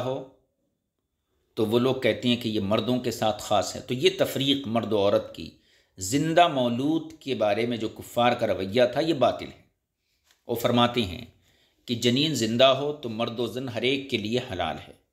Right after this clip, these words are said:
और उन्होंने ये भी फ़ैसला फरमाया कि कुफ़ार का मरे हुए जनीन में मर्द व जन सबको शरीक करना ये जायज़ है। फरमाते हैं कि मरा हुआ जनीन मुतलकन हलाल है,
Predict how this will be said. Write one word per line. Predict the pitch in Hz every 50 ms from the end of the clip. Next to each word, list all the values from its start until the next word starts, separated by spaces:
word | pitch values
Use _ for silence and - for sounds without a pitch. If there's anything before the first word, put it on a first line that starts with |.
| _ _ _ _ _ _ _ _ _ _
और | 110 120 113
उन्होंने | 113 117 123 127 131 131
ये | 117 107 98
भी | 104 143 170
फ़ैसला | - 127 107 - - 110 104
फरमाया | 104 - 90 87 85 80 76 80 90
कि | - - - 120
कुफ़ार | 120 - 110 - - - 127 131 139 139 -
का | - 92 80 80 - - _ _ _ _ _ _ _ -
मरे | 98 107 117 123 135 135
हुए | 127 143 160 160 -
जनीन | 127 117 117 127 135 135 135
में | 135 139 143 139 123
मर्द | 107 110 113 113 110 113
व | 131 139 135 123 104
जन | 98 101 131 135 127 107 92 -
सबको | - - 131 - - - 170 160
शरीक | - - 127 135 131 - -
करना | 120 104 107 110 117
ये | 120 127 151
जायज़ | 147 147 143 131 110 95 -
है। | - - - - _ _ _ _ _ _ _ _ _ _ _ _ _ _ _
फरमाते | - 123 127 127 123 120 - 110 98
हैं | 87 90 101 - - - _ _ _ _ -
कि | 123 113
मरा | 117 123 127 143
हुआ | 151 143 147 143 131 110
जनीन | 104 104 101 110 127 139
मुतलकन | 135 151 170 - 165 151 131 - 151 156 -
हलाल | 147 143 143 139 127 120
है, | 113 - -